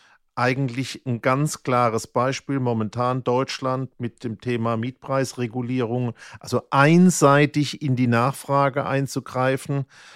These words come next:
ist kein Weg, ist empirisch erwiesen. Und mich stört halt politisch immer, dass man aus solchen klaren empirischen Befunden nichts lernt und trotzdem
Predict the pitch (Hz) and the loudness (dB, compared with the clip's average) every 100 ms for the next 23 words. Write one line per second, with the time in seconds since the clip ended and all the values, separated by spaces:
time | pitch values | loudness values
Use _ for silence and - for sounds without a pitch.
0 | 123 - 127 - - - - 139 156 139 | -12 -6 -4 -4 -10 -6 -2 0 0 0
1 | 131 135 139 - 127 - - _ 135 120 | 0 -2 -4 -10 -10 -10 -14 _ -6 -6
2 | - 151 160 156 143 131 117 127 - 147 | -6 -2 -2 -2 -2 -2 -2 -4 -4 -6
3 | 139 - - - 120 104 123 147 - 139 | -8 -14 -20 -14 -10 -4 -4 -2 -2 0
4 | 135 123 127 - 120 110 113 120 - 123 | 0 -2 -6 -4 -4 -4 -4 -6 -6 -4
5 | 127 127 - - - - 120 131 - 123 | -2 -4 -10 -20 -6 -4 -2 -2 -2 -2
6 | 110 - - 139 151 - 160 156 - 135 | -2 -2 0 2 0 -2 -2 -4 -2 0
7 | 131 143 151 160 - 123 - 139 143 135 | 2 2 0 -4 -4 -8 -8 -6 -4 -2
8 | 127 135 123 - 135 131 - 120 127 180 | -4 -4 -6 -2 -2 -2 -2 0 2 0
9 | - - 123 131 156 - - 151 - 131 | -4 -2 0 0 -4 -10 -20 -12 -4 -4
10 | - 113 139 - 147 143 147 | 2 2 2 0 0 0 0